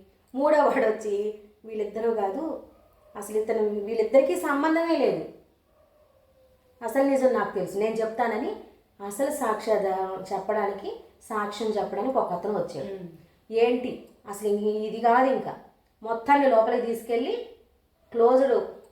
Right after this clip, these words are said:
Speaker 1: డోర్స్ పెట్టేసి,
Speaker 2: ఉమ్, ఉమ్, తేల్చాలి
Speaker 1: ఆ,
Speaker 2: ఇప్పుడు.
Speaker 1: ఇప్పుడు తేల్చాలన్నమాట. నిన్ను నిర్ధారణ కావాలి. అందుకని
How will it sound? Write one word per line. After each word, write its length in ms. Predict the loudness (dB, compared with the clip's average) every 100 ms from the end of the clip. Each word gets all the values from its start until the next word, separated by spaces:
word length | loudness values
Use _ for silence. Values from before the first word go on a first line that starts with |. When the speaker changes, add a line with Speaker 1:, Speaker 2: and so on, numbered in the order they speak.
| _
Speaker 1:
డోర్స్ 400 | -2 -2 -2 -6
పెట్టేసి, 520 | -6 -2 -4 -2 -6 -6 -14 -16
Speaker 2:
ఉమ్, 200 | -12 -12
ఉమ్, 420 | -12 -12 -10 -6
తేల్చాలి 460 | -2 -2 -2 -4 -2
Speaker 1:
ఆ, 220 | -2 0
Speaker 2:
ఇప్పుడు. 140 | 0 -2
Speaker 1:
ఇప్పుడు 200 | -2 -2
తేల్చాలన్నమాట. 880 | 4 2 4 2 2 0 -4 -4 -6 -10 -20 _ -6
నిన్ను 460 | -4 -2 -2 0 0
నిర్ధారణ 540 | 0 -2 4 4 4
కావాలి. 520 | 2 2 4 2 0 -8 -18 _ _ -10
అందుకని 560 | -6 -6 -6 -6 -10